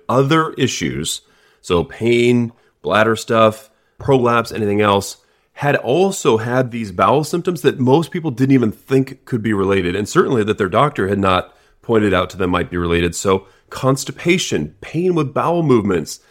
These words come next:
incomplete emptying, straining to empty, hemorrhoids, fecal incontinence,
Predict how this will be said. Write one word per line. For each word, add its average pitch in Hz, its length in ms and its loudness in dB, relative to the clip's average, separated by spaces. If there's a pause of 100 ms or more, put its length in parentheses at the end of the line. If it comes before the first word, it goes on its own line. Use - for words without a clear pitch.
(280)
incomplete 160 640 -2
emptying, 131 560 0
straining 160 720 0
to 131 200 -6
empty, 95 420 -6
hemorrhoids, 147 760 2 (360)
fecal 170 440 -2
incontinence, 143 880 -2